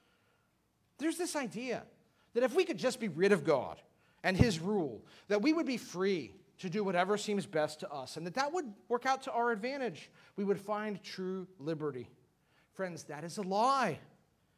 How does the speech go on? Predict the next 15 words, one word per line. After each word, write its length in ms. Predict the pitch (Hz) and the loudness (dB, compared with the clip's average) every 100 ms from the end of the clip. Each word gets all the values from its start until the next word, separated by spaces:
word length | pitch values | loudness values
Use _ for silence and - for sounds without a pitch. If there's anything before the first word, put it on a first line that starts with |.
| _ _ _ _ - | _ _ _ _ -8
Sin 540 | - - 311 311 311 | -6 0 2 4 4
is 320 | 320 262 226 190 | 0 -4 -4 0
not 420 | 214 226 247 240 | 2 4 2 0
a 60 | |
safe 480 | 208 - 254 254 - | -6 -4 -2 -2 -4
journey 460 | - 220 247 233 220 | 2 4 4 2 2
into 240 | 208 175 | -2 -4
self-actualization 1500 | - 240 233 233 214 214 - 202 185 151 214 233 - 196 165 - - | -2 2 2 2 -2 -2 -2 0 0 2 0 0 -4 -8 -10 -14 -12
and 140 | 180 180 | -10 -8
freedom. 560 | - 233 311 285 156 101 _ _ - | -2 0 2 0 -2 -8 _ _ -20
Sin 440 | - - 330 320 311 | -14 -2 2 2 0
is 300 | 254 226 - | -2 -2 -2
slavery. 800 | - 247 320 349 269 220 156 - - | -6 4 4 4 2 0 0 -6 -16
Sin 520 | - - - 339 330 262 | -12 -6 -2 0 0 -2
destroys 760 | 277 - - 262 311 302 | -6 -6 -8 0 4 4